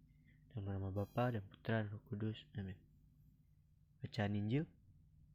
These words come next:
Inilah Injil Yesus Kristus menurut Matius. Muliakanlah Tuhan. Ketika orang-orang Farisi mendengar bahwa Yesus telah membuat orang-orang Saduki itu bungkam,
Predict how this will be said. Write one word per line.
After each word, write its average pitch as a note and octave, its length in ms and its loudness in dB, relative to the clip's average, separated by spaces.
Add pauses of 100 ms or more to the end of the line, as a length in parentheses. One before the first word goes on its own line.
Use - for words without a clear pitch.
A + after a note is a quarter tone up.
(460)
Inilah G#2+ 160 2
Injil G#2 240 4
Yesus G#2 320 0
Kristus D3+ 480 2
menurut G#2+ 320 0
Matius. G2 400 -4 (720)
Muliakanlah G#2 720 0
Tuhan. C3+ 320 -2 (4000)
Ketika E3+ 400 6
orang-orang G#2+ 400 6
Farisi A2 400 2
mendengar A2+ 560 2 (320)
bahwa G#2+ 160 6
Yesus A2+ 480 2
telah G#2 240 0
membuat G2+ 480 0
orang-orang G#2 400 0
Saduki G#2+ 560 0
itu A2 160 -2
bungkam, A2+ 400 0